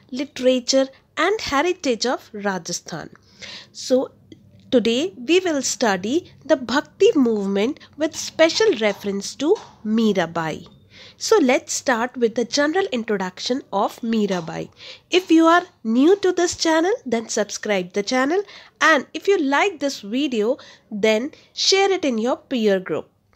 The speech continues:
So let's start with the introduction.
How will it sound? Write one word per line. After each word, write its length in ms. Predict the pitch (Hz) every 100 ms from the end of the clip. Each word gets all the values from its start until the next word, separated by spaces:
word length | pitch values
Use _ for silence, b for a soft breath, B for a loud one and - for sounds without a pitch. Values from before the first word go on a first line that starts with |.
| b b
So 180 | b - 466
let's 260 | 277 269
start 420 | - - 208 202 226
with 160 | 202
the 120 | 285 -
introduction. 800 | 254 214 196 165 165 - - -